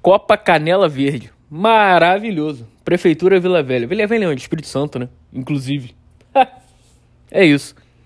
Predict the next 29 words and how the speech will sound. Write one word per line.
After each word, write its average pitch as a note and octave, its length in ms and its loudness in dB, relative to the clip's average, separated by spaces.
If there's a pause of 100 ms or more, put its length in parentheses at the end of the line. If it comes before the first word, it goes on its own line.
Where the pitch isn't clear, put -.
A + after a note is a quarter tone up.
(1080)
Aí G#3 180 2
tô A#3 160 2
aqui A#3 240 0
nessa G#3+ 540 2
e, A3 400 -4
e G3+ 60 -2
vamos G#3 260 0
nessa. E3+ 320 0
Inclusive, F#3 1040 -6
cara, G2+ 400 -6 (1500)
olha, A#2+ 380 2 (1900)
vamos G#3 220 2
cozinhar. D#3 400 0 (420)
Porque - 220 2
me, A#3 120 4
me, G3+ 200 4
me, G3 280 4
me E3 160 4
lembrou E3+ 320 4
aqui F3 140 0
um F3+ 40 0
negócio. D#3 500 -2
Eu - 60 -20
tenho F3+ 120 -4
que F3 60 -12
fazer F3+ 140 0
um G3 40 2
arroz, D#3 260 -2
cara. - 160 -20